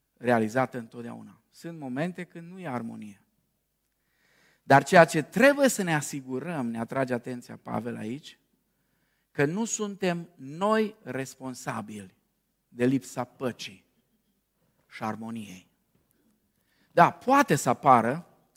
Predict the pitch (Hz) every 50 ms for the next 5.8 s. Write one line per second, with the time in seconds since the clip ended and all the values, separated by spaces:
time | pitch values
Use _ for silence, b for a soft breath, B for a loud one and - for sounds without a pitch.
0 | _ _ _ _ _ _ _ _ _ _ - - 127 - 165 165 156 147 127 117
1 | 107 113 123 147 170 - _ _ _ _ _ _ _ _ _ _ _ _ _ _
2 | - 240 285 269 - - - 151 143 139 - 139 135 135 131 127 127 - 135 135
3 | 135 127 113 110 113 127 151 170 165 - _ _ _ _ _ _ - 135 139 139
4 | 143 139 - - - 220 226 190 180 156 135 131 117 127 131 120 - 123 131 170
5 | 185 180 160 147 - - - - 175 170 151 139 123 107 98 98